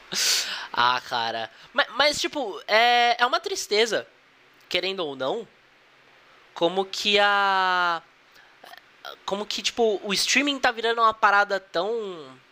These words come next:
pulverizada que a, a, é, tipo, a, a nossa vida tá difícil.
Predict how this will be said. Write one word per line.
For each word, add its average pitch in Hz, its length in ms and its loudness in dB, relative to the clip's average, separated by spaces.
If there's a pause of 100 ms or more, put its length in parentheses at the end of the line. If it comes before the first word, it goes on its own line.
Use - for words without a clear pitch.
(840)
pulverizada 170 1080 2 (640)
que 170 100 -4
a, 160 80 0 (100)
a, - 600 -12 (180)
é, 294 320 4
tipo, - 180 0
a, 233 280 2
a - 20 4
nossa 294 260 0
vida 262 240 0
tá 190 120 -2
difícil. - 360 -14